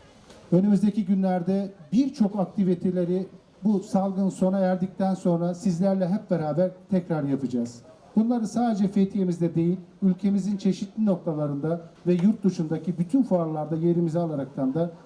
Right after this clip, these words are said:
Fethiye'mizin tanıtımına katkı sağlayacağız. Fethiye dünyanın en güzel coğrafyası, sizler de biliyorsunuz. Ve bu tesis de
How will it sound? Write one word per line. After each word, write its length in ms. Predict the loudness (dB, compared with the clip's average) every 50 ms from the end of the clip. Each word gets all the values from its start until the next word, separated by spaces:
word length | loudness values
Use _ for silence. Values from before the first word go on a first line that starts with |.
| -20 0 0
Fethiye'mizin 500 | 0 0 2 0 -2 -2 -2 -2 -4 -4
tanıtımına 560 | -2 -2 -2 -2 -2 -4 -2 -2 -2 -4 -4
katkı 320 | -4 -6 -6 -4 -6 -8
sağlayacağız. 720 | -6 -2 -2 -2 -2 -2 -6 -8 -8 -12 -14 -16 -20 -20 -20 -20 -20 -20 -20 -20 -20 -20 -20 -20 -20 -20 -20 -20 -20 -20 -20 -20 -20 -20 -20 -20 -20 -20 -20 -20 -20 -4
Fethiye 460 | 2 2 2 4 4 2 2 2 4 4
dünyanın 440 | 4 4 6 4 2 2 2 4
en 180 | 4 4 4 4
güzel 260 | 4 2 0 0 2
coğrafyası, 680 | 2 2 2 2 0 0 0 -2 -2 0 0 0 0 0 -2 -2
sizler 400 | 0 0 2 2 2 2 2 0
de 120 | 0 0
biliyorsunuz. 520 | 0 2 2 2 2 0 -2 -8 -8 -8 -8 -14 -20 -20 _ _ _ -20 -20 -20 -20 -20 -20 -20 -20 -20 -20 -20 _ _ _ _ -20 -20 -20 -16 -6 0 2
Ve 160 | 2 4 4
bu 100 | 2 2
tesis 500 | 4 4 2 4 4 2 0 0 0 0
de 220 | 0 0 0 -2